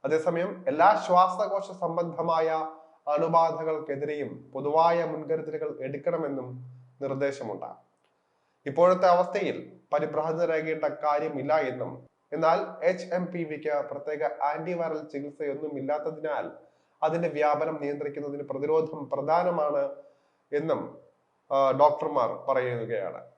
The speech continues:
ചൈനയിൽ മെറ്റാപ്ന്യൂമോ വൈറസ് പൊട്ടിപ്പുറപ്പെട്ടതിനെ കുറിച്ച വാർത്തകൾ വലിയ രീതിയിലാണ് പ്രചരിച്ചുകൊണ്ടിരിക്കുന്നത്.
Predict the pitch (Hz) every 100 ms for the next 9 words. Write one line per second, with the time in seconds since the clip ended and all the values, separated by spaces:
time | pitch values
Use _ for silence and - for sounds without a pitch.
0 | _ _ _ _ _ 160 165 175 180 170
1 | - - _ 160 156 185 180 180 175 175
2 | 165 156 156 156 156 - - _ - 147
3 | 170 160 156 156 160 156 160 151 139 139
4 | 143 127 123 127 143 147 143 143 127 131
5 | 151 190 180 165 143 123 127 127 127 127
6 | 113 107 107 95 65